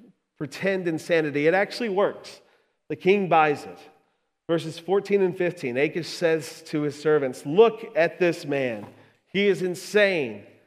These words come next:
Why bring him to me? Am I so short a madman that you have to bring this fellow here to carry on like this in front of me? Must this man come into my house?" Achish looks at his man and then looks at David and he looks back at his man and says, "Why in the world did you bring this into my house?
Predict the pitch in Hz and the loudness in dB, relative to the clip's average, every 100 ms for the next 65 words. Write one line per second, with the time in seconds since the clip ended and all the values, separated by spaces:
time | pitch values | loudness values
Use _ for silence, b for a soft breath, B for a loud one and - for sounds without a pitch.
0 | _ _ _ _ _ _ 175 220 185 196 | _ _ _ _ _ _ 2 4 4 2
1 | 208 180 156 123 104 95 - _ 165 185 | 2 2 -2 -8 -8 -16 -20 _ -2 2
2 | 214 220 226 202 - - 214 233 202 170 | 2 4 6 4 2 2 6 6 6 0
3 | 151 170 180 202 196 202 202 185 165 196 | 2 4 4 2 0 0 0 0 -2 0
4 | 180 180 165 131 180 190 185 - 175 180 | 0 0 -2 -2 0 0 -2 0 0 0
5 | 160 160 160 175 170 - 170 165 165 160 | -2 -2 0 -2 -6 -6 2 4 4 2
6 | 170 165 160 175 170 151 135 156 165 175 | 0 -2 -2 -4 -6 -6 -2 -2 0 -4
7 | 185 b b b b b _ - 160 226 | -10 b b b b b _ -2 6 6
8 | 226 - 214 208 180 190 202 196 180 185 | 6 6 6 6 2 2 2 0 0 0
9 | 190 185 170 165 143 151 156 156 - - | 0 -2 0 0 0 -2 -2 -6 -16 -20
10 | _ _ _ _ _ _ _ _ _ _ | _ _ _ _ _ _ _ _ _ _
11 | _ _ 180 220 247 196 208 240 240 208 | _ _ 6 6 6 2 6 6 6 2
12 | 165 196 214 214 180 180 175 202 220 202 | 2 2 2 2 0 0 2 2 2 0
13 | 151 208 214 214 190 170 190 - 185 214 | 4 6 8 6 2 0 -2 2 2 4
14 | 208 196 156 196 196 185 - 190 156 165 | 4 2 0 0 2 0 0 -2 -2 -2
15 | 208 233 202 143 127 175 190 196 160 147 | 0 0 -2 -6 -4 0 0 0 -2 -4
16 | 175 147 165 165 170 165 170 160 156 151 | -4 0 0 2 0 -2 -4 -4 -4 -2
17 | 143 156 165 160 - | 0 0 -2 -8 -18